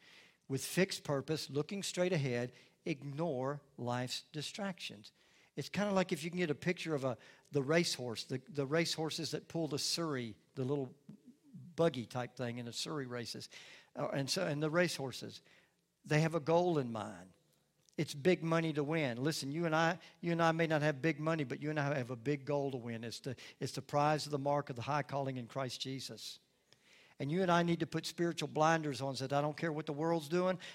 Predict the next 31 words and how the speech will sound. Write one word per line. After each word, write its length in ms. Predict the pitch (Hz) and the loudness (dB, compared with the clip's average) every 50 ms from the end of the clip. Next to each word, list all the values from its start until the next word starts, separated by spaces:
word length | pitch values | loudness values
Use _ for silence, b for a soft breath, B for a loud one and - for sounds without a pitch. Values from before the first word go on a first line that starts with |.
| B B | B B
I 80 | 147 147 | 2 4
don't 160 | 151 156 151 | 4 2 2
care 180 | - 160 160 | 2 4 4
what 140 | 156 156 160 | 4 2 0
the 80 | 156 151 | 0 0
rest 160 | 160 151 - | 0 0 0
of 60 | 151 | 0
my 80 | 156 143 | -2 -2
family's 500 | - - 165 165 170 170 175 175 170 147 | -2 0 0 2 2 2 2 0 -2 0
doing. 220 | - 175 175 170 | 0 0 2 2
I 80 | 143 127 | 4 4
love 260 | 131 147 165 170 160 | 4 6 4 4 4
them, 240 | 165 175 175 175 165 B B B B - | 2 2 0 0 -2 B B B B 0
but 140 | 143 139 | 0 2
I'm 200 | 143 - 143 139 | 2 2 0 2
not 160 | 147 151 156 165 | 2 2 2 2
letting 220 | 156 165 - 170 | 2 0 2 0
them 120 | 156 151 | -2 -2
distract 520 | 143 147 131 - - 175 165 165 165 - 165 | -2 -4 -6 -4 -2 0 2 2 0 0 0
me. 160 | 170 170 151 B B B B B | 0 0 0 B B B B B
I've 120 | 139 147 143 | 0 2 2
got 160 | 151 - - | 2 0 0
spiritual 400 | - - 165 165 156 - - 147 | -2 -2 -2 -2 -2 -2 -4 -4
blinders 420 | 135 160 156 160 160 165 160 135 | 2 4 4 4 4 2 0 -2
on 140 | 156 165 160 | -2 0 0
me. 160 | 160 165 175 | 0 0 2
I 220 | - 160 160 165 - | 2 2 2 2 2
am 200 | - 139 139 135 | 0 0 -2 -2
focusing 720 | - - - 156 160 156 - 165 151 - - 156 156 160 | -4 -2 0 0 0 0 -2 -4 -4 -2 -2 -2 -2 -2
on 280 | 156 151 143 143 139 131 | -2 -2 -2 -2 -2 -2
Jesus." 880 | 113 104 135 147 151 160 139 - 131 110 98 - - - - - - | -4 -4 -2 -2 -2 0 0 -2 -2 -2 -2 -2 -2 -2 -4 -6 -8